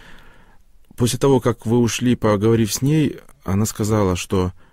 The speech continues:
в палате стало светло и стало тепло.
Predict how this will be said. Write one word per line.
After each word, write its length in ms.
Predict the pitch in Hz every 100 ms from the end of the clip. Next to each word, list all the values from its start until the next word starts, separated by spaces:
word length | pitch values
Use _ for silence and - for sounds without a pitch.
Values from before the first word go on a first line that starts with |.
| - - - -
в 160 | -
палате 460 | - 98 117 135 104
стало 260 | - 107
светло 560 | 92 - 87 85 80 80 - - - - - - - -
и 40 |
стало 320 | - 101 104
тепло. 460 | 95 - - 80 78